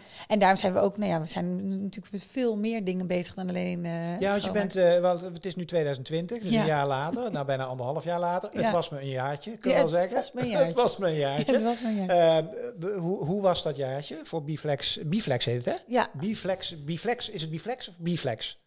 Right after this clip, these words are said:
Speaker 1: Biflex.
Speaker 2: Biflex.
Speaker 1: Weesflex.
Speaker 2: Oké.
Speaker 1: Op zijn
Speaker 2: Oh,
Speaker 1: Engels eigenlijk.
Speaker 2: Biflex.
Speaker 1: Ja,
Speaker 2: Ah,
Speaker 1: Biflex.
Speaker 2: Biflex, clean. <laughs> Eh, hoe was jouw jaar?
Speaker 1: D-, dit jaar bedoel je toch?
Speaker 2: Ja.
Speaker 1: Eh, het mooie coronajaar.
Speaker 2: Ja.
Speaker 1: Heel uitdagend.
Speaker 2: Zo.
Speaker 1: Eh, en ik denk voor iedereen, eh,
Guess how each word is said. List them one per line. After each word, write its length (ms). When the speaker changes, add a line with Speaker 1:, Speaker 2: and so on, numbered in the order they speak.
Speaker 1:
Biflex. 840
Speaker 2:
Biflex. 0
Speaker 1:
Weesflex. 840
Speaker 2:
Oké. 200
Speaker 1:
Op 60
zijn 140
Speaker 2:
Oh, 60
Speaker 1:
Engels 160
eigenlijk. 420
Speaker 2:
Biflex. 220
Speaker 1:
Ja, 160
Speaker 2:
Ah, 80
Speaker 1:
Biflex. 340
Speaker 2:
Biflex, 420
clean. 200
<laughs> 20
Eh, 280
hoe 120
was 140
jouw 140
jaar? 280
Speaker 1:
D-, 20
dit 300
jaar 120
bedoel 160
je 60
toch? 280
Speaker 2:
Ja. 340
Speaker 1:
Eh, 100
het 160
mooie 380
coronajaar. 560
Speaker 2:
Ja. 140
Speaker 1:
Heel 640
uitdagend. 760
Speaker 2:
Zo. 220
Speaker 1:
Eh, 400
en 160
ik 160
denk 240
voor 300
iedereen, 720
eh, 180